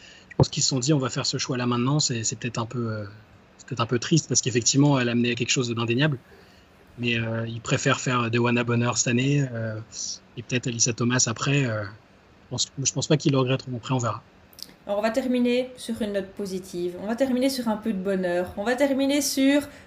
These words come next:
Speaker 2: le soleil après la pluie. Liv,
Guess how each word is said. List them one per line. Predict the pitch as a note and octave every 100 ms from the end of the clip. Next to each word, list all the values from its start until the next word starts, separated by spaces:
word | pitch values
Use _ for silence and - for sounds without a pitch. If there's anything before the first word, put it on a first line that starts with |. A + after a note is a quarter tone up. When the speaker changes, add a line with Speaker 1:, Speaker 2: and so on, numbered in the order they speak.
| -
Speaker 2:
le | A3+
soleil | - G#3+ A3 A3+
après | G3 G3 G#3+
la | F#3+
pluie. | F#3 - F#3+ F#3 F#3+ - - - - - - -
Liv, | A3 C#4+ B3+ F#3